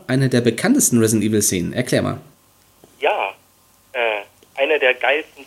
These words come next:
Speaker 2: Szenen überhaupt. Wie gesagt, wie du schon gerade sagtest, du kommst halt in diesen Speiseraum rein,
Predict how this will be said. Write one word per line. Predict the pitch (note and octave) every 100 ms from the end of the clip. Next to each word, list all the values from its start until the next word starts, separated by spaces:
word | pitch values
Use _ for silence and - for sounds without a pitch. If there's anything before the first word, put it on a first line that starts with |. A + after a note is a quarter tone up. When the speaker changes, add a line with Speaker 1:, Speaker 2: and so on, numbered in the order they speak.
| -
Speaker 2:
Szenen | C3+ D3 C#3
überhaupt. | B2+ A#2+ A#2 C3+ - - _ _ _ _
Wie |
gesagt, | A#2 B2 C#3 - -
wie | -
du | B2+
schon | C3 B2+
gerade | A#2+ B2 A#2
sagtest, | A#2 B2 C#3+
du | A#2+
kommst | B2 B2 -
halt | A#2
in | A#2
diesen | A#2 A2+ A2
Speiseraum | G#2+ A2 G#2+ G#2+ G#2 G#2
rein, | G#2 A2+ C#3